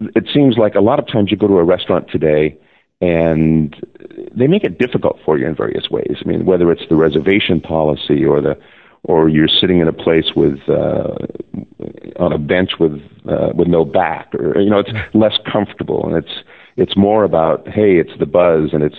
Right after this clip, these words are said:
the hip place to be, and it's fun, and, you know, and the food's really outrageous, and you've never had anything like this before. It's a, you know, and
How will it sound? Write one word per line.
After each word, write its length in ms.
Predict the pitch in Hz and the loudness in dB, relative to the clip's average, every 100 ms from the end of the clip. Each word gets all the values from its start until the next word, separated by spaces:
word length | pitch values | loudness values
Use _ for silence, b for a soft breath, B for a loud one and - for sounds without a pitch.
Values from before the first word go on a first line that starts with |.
| - | -4
the 40 | |
hip 200 | 98 82 | -2 -4
place 220 | - 85 80 | -2 -2 -2
to 80 | 78 | -2
be, 320 | 76 82 78 | 2 4 4
and 100 | 73 | 0
it's 120 | 73 - - | -2 -6 -6
fun, 320 | 92 80 80 | -2 0 0
and, 200 | 73 73 73 B B B | -2 -4 -6 B B B
you 60 | 82 | 0
know, 140 | 80 | 2
and 100 | 80 | 0
the 120 | 76 | 0
food's 240 | - 85 78 | 2 2 2
really 300 | 82 80 78 | 2 4 2
outrageous, 580 | 82 82 82 82 82 76 | 2 2 2 2 0 -2
and 100 | 73 | -2
you've 120 | 76 | 0
never 180 | 80 80 | 0 0
had 180 | 80 78 | 0 0
anything 260 | 82 85 | 0 -2
like 200 | 80 80 | -2 -2
this 140 | - - | -2 -6
before. 560 | - 76 80 80 78 73 | -8 -4 0 2 2 0
It's 140 | - | -4
a, 160 | - 73 - b b b b - | -8 -10 -12 b b b b -2
you 80 | |
know, 140 | 82 85 | 2 2
and 160 | 80 | 0